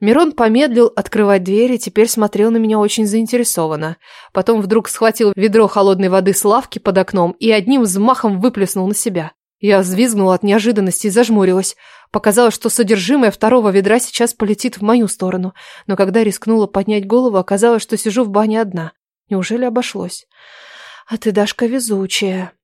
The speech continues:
Не дыша, я подкралась к окну и тут же отскочила обратно к стене. Мирон стоял ко мне задом посреди огорода совершенно голый, выкручивал волосы, вслух обругав его всяческими подходящими терминами. Я тоже разделась, желая смыть себя даже память об унизительном осмотре.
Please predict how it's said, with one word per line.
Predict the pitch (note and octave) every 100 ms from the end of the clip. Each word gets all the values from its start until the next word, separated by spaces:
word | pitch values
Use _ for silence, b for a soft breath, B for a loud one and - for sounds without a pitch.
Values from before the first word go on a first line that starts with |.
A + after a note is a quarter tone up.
| _
Не | A3 A3
дыша, | G#3+ - A#3+
я | G3
подкралась | G3 G3 - A3+ F#3+
к | -
окну | F#3 - B3 C#4+ B B -
и |
тут | G3+ C#4
же | G#3+
отскочила | G#3+ - G3 - C4
обратно | F#3+ F#3+ G#3+ G#3
к | -
стене. | - A3 F3+ D#3+ - -
Мирон | G3+ G#3 G#3
стоял | - G#3 A3+ A3+
ко | -
мне | F#3+ F#3+
задом | F3+ G#3+ A3 G3
посреди | G#3 - A3 G3
огорода | A3+ G3 G3+ A#3+ A3
совершенно | - G#3 G#3+ B3+ B3 C4+
голый, | G#3+ G3 F3+ F#3+ B B B
выкручивал | F#3+ F#3 B3 - F#3+ G3+
волосы, | G#3 F#3+ F3 - F#3 F#3+ b b b
вслух | - A3+ A3+ -
обругав | G3 G3+ G3+ A3+ A3+
его | G3+ G3+
всяческими | - A3+ - - G3
подходящими | G3 - G3+ A3 A3 G#3
терминами. | A#3+ G#3 F3+ E3+ F#3 G3 G3 B B B
Я | G#3+
тоже | A3+ B3+ G#3+
разделась, | A3 G3+ G3 C4+ G#3+
желая | G#3+ A3+ G#3
смыть | - A#3+ C4
себя | G#3 G3
даже | F#3+ A#3 B3
память | B3 A#3 B3 C4 B3
об | G#3
унизительном | G#3+ G#3+ A#3 A#3 B3 A#3+
осмотре. | B3+ A3 F#3+ F#3 F3+